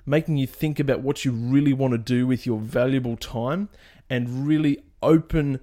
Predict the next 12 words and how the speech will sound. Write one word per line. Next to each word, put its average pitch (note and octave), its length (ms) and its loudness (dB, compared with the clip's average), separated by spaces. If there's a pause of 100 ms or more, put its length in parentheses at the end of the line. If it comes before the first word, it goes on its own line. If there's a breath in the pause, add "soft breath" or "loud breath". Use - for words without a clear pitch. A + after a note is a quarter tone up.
(200)
the, B2+ 420 0 (120)
open F#3+ 240 4
the C3+ 80 2
box, C3+ 720 -4 (220 soft breath)
ma-, D3 240 0
let E3 260 -2
you C#3 80 -4
step - 320 -8
outside D#3+ 600 -2
of D3 40 2
the B2 80 0
box A#2 480 0